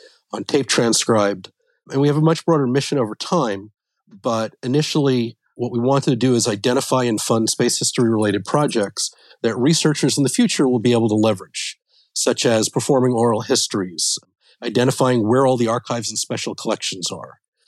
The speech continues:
uh, creating a digital collection of all of the commercially produced space magazines, uh, such as Space World. From what we understand, there's only two full collections from nineteen sixty to nineteen eighty-eight that exist in the world.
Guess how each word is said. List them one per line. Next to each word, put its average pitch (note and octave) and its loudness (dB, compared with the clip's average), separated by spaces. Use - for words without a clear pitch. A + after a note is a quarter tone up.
uh, A2+ -6
creating C#3 2
a B2 4
digital B2+ 2
collection - -2
of G2+ -4
all C3+ 4
of B2+ 0
the B2+ 0
commercially B2 0
produced A2 -2
space A#2+ -2
magazines, G2+ -4
uh, B2 0
such D3 0
as G3+ 2
Space - 0
World. F#2 -8
From A#2+ 0
what B2+ 0
we C3 2
understand, C#3 2
there's B2 2
only B2 2
two D3 2
full C#3+ 2
collections C3 -4
from A#2+ -6
nineteen A#2+ -4
sixty - -2
to A#2+ -2
nineteen A2+ -2
eighty-eight A2 2
that G#2+ 0
exist G#2+ 0
in A#2 2
the G#2+ 2
world. G2+ 2